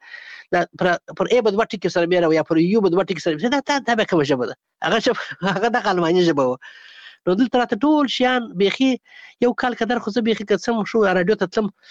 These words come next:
نه مې په ژبه سره خلاصېدی، نه، نه په دغه سیسټم پوهېدم. کرا، کرا، کرا مې بس ځان سره عیار کړي، دغه اوس، ځم د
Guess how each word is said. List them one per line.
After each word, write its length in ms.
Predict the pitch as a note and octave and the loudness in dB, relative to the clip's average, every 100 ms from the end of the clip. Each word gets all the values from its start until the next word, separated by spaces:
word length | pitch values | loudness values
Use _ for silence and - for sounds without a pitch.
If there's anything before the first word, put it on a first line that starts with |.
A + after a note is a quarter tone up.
| - - - - | -20 -20 -18 -2
نه 1120 | D3+ C#3+ C#3 C#3+ C#3+ C#3 - D3 D3 D3 E3+ | 2 2 2 -2 -2 -6 -8 -6 -2 2 4
مې 120 | G3 F3+ | 2 2
په 60 | F3 | 0
ژبه 140 | G#3+ G3+ | 0 -2
سره 120 | - | -4
خلاصېدی، 360 | F3 D3 C#3 C3+ D#3 | -4 -4 -4 -6 -8
نه، 60 | - D3 C#3+ - _ - - | -12 -18 -20 -20 _ -8 -2
نه 60 | F#3+ | 0
په 60 | F#3 | 2
دغه 160 | F3 E3+ | 0 0
سیسټم 320 | - D3 A3+ G#3+ | -2 0 0 0
پوهېدم. 340 | F#3+ E3+ D#3 - - _ - | 2 0 -2 -6 -20 _ -4
کرا، 160 | A3 B3 | -2 -2
کرا، 160 | A3+ C4+ B3+ | -2 -2 0
کرا 160 | C4 | 0
مې 120 | D4 C4 A3+ | 2 0 -2
بس 120 | G#3 - G3 E3+ F#3+ G3 _ _ _ _ E3 | -6 -12 -20 -20 -20 -20 _ _ _ _ -2
ځان 180 | G#3 A3 | 0 0
سره 80 | G#3 G3+ | 0 0
عیار 160 | A3+ C#4+ | 0 0
کړي، 140 | B3 | 0
دغه 160 | G#3 A3+ | 2 2
اوس، 160 | G#3+ - F3 - - _ _ - F3 E3 D3 D#3 D#3+ D3+ | 0 -4 -18 -18 -20 _ _ -4 0 0 -2 -4 -2 0
ځم 160 | G3+ | 2
د 100 | F#3+ | 2